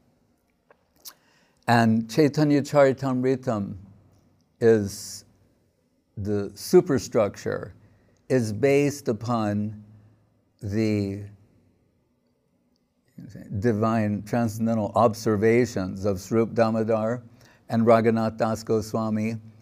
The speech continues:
and Srila Rupa Goswami. Right? So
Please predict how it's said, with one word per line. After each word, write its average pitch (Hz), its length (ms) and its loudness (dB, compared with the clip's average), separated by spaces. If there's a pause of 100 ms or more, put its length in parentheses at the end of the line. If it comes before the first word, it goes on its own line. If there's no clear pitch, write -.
(240)
and 135 340 2
Srila 107 400 0
Rupa 92 260 0
Goswami. 95 720 -10 (1200)
Right? 104 180 -16 (1080)
So 107 440 2